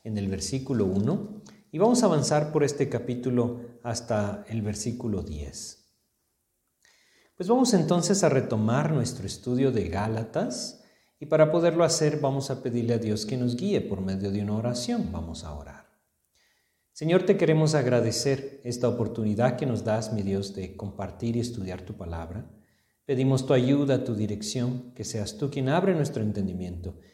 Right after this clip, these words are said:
y nos permite, Señor, pues, contemplar esa gracia tuya y gozarnos en lo que tú has hecho en tu amor. Guíanos, te pedimos en nombre de Jesús. Amén.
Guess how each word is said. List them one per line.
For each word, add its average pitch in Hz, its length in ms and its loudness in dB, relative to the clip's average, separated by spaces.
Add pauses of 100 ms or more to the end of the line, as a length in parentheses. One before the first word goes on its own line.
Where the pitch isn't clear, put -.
(280)
y 127 80 -8
nos 123 140 -4
permite, 156 420 2
Señor, 135 480 2
pues, 117 260 -4
contemplar 123 840 0
esa 117 240 -4
gracia 151 500 -2
tuya 90 340 -6 (380)
y 101 80 -8
gozarnos 95 920 -4
en 107 100 -6
lo 95 80 -4
que 101 120 -6
tú 110 120 -4
has 101 200 -4
hecho 90 220 -10
en 82 120 -10
tu 85 100 -12
amor. 76 280 -12 (520)
Guíanos, 147 400 2
te - 80 -2
pedimos 143 540 2
en 113 100 -2
nombre 92 300 -2
de 80 80 -8
Jesús. - 680 -18 (180)
Amén. 78 280 -14